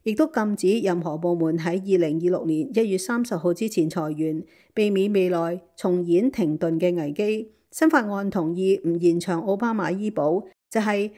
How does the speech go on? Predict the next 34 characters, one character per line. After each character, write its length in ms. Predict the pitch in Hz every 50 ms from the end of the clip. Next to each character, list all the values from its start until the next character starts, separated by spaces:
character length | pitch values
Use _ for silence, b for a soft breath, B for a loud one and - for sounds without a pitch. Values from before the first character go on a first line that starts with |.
| B _
平 240 | - 202 175 180 180
價 180 | 233 220 220
醫 160 | 240 247 302
療 160 | 285 226 147 160
法 160 | - - 175
案 360 | 156 - 180 175 170 175 175
補 160 | 170 165 170
助 160 | 185 190 165 160
款。 420 | - 160 139 143 156 185 214 220 208 _ _ _ _ _ _ _ _ _ _ _
協 140 | - 302 269
議 200 | 240 233 254 262
中 200 | 320 330 330 330
包 240 | 320 311 311 311
括 240 | 302 - 226 196 190 190 - - _
為 300 | - 185 180 180 175 - -
農 140 | 175 170 170
業 140 | 170 180 175
部、 360 | 175 175 170 170 180 180 170 b b b b
退 160 | - 247 233
伍 160 | 180 190 190 214
軍 200 | 208 233 233 226
人 140 | 196 156
事 160 | 160 160 - 185
務 160 | 180 175 175
部、 340 | 180 185 175 175 175 175 b b b
食 180 | b - - 254
品 300 | 240 - 190 247 294 311
藥 140 | 285 233 220
品 360 | 220 - - 156 202 240 240
監 260 | - 277 269 269 269
督 120 | 269 277 269
管 240 | 269 - 175 175
理 120 | 190 180 175
局、 100 | 180